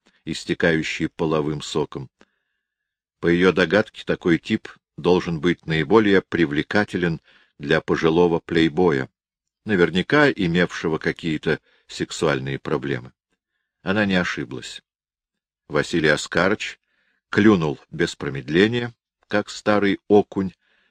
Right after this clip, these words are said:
на угодившую под корягу сочную плотвичку. Беседа вылилась в яркую, праздничную, любовную прелюдию.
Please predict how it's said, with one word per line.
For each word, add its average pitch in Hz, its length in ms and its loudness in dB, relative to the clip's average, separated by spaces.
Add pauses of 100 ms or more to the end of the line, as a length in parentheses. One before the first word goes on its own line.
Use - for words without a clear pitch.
(120)
на 82 140 0
угодившую 90 680 2
под - 200 -4
корягу 87 600 0
сочную 82 580 -2
плотвичку. - 720 -8 (640)
Беседа 147 560 2
вылилась 135 560 2
в - 140 -14
яркую, 131 680 0 (420)
праздничную, 104 1000 -2 (100)
любовную 85 840 0
прелюдию. 67 580 -6